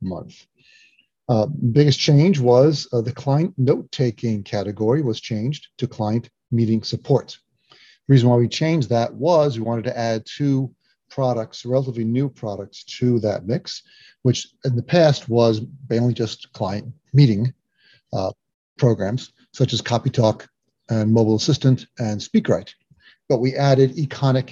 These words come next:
and Pulse three sixty that are both re-, uh, related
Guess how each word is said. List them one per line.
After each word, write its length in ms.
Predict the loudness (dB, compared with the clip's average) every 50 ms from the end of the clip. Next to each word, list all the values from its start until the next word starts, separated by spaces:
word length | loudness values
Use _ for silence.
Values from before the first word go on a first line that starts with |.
| -10 -8
and 260 | -6 -4 -4 -6 -6 -2
Pulse 220 | -2 -2 -2 -2 -6
three 160 | -8 -8 -6 -4 -4
sixty 340 | -4 -2 -2 -2 -2 -4 -6 _ _ _ _ _ -4
that 100 | -2 -2
are 120 | -2 0 0 0
both 200 | 0 0 -2 -6 -20 _ _ _ -10
re-, 240 | -8 -8 -6 -6 -6
uh, 180 | -6 -4 -4 -4 -4 -2
related 280 | -2 0 0 -2 -2